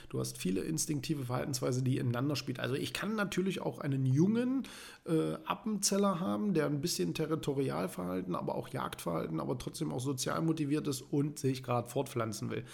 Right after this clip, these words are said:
Natürlich geht das. Man muss es nur wissen, erkennen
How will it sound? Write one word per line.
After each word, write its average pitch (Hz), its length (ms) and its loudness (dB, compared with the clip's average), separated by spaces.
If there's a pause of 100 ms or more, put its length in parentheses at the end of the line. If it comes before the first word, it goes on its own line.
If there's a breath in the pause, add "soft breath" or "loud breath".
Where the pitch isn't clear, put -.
(280 loud breath)
Natürlich 233 680 2
geht 113 240 2
das. - 320 -2 (480 loud breath)
Man 143 160 4
muss 180 140 4
es 165 140 2
nur 131 180 4
wissen, 240 420 2
erkennen 180 560 -2